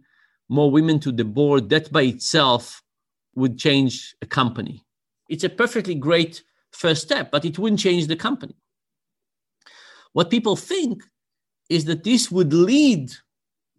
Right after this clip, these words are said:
to more equality of women down the line. But it turns out that if you have a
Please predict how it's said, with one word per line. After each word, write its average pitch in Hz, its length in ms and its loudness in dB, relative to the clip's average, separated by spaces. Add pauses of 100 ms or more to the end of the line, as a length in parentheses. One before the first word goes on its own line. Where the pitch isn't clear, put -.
to 165 100 -2
more 180 220 4
equality 175 560 2
of 151 200 0
women 165 340 4
down 143 260 4
the 147 80 2
line. 165 440 -2 (1400)
But 170 140 -8
it 202 140 -10
turns 359 300 -6
out 254 220 -4
that 185 140 -8
if 175 200 -10
you 170 320 -6
have 254 320 -6
a 156 180 -2